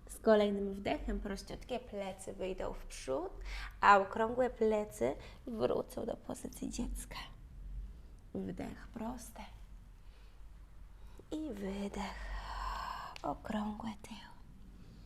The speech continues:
Mięciutko,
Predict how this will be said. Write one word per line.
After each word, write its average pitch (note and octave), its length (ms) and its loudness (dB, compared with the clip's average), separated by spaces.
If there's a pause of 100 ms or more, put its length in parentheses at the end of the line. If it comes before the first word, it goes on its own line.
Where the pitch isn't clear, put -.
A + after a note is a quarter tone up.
(2750)
Mięciutko, G#3+ 960 -2